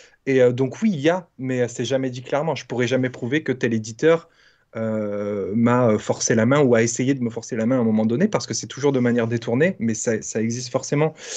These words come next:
Et, euh, moi, j'ai cité le cas de Warner parce que c'était le plus récent dans ma vidéo. Euh, preuve à l'appui, euh, là pour le coup, si je pou-, voulais, je pourrais les sortir parce que je les ai en écrit.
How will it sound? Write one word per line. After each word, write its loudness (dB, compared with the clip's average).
Et, 4
euh, 6
moi, 4
j'ai 2
cité -2
le -2
cas 2
de -4
Warner 0
parce -10
que -16
c'était -12
le -6
plus -10
récent -2
dans 0
ma 2
vidéo. 2
Euh, 0
preuve 2
à 8
l'appui, 4
euh, 4
là -2
pour -2
le -2
coup, -14
si -10
je -12
pou-, -12
voulais, 0
je -4
pourrais -2
les -2
sortir -4
parce -4
que -4
je -4
les 2
ai 6
en 2
écrit. 0